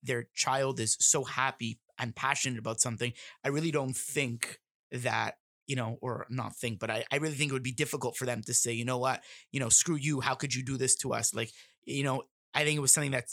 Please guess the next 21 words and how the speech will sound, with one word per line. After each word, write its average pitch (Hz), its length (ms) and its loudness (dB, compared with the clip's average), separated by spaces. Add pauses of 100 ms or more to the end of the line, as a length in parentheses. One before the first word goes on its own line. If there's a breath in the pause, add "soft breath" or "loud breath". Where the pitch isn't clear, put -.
made 143 360 0
me 143 100 0
happy. 135 400 -2
I - 40 -4
think 131 200 -6
they 120 120 -4
saw 131 380 4
it. 143 120 -2 (140)
And, 120 340 -2
you 131 80 -2
know, 135 80 2
when 123 200 0
I 117 60 0
speak - 280 0
about 127 200 -2
what 123 140 0
I 120 100 2
do 127 180 -4
now 135 200 2
later 120 300 -2
on, 156 240 2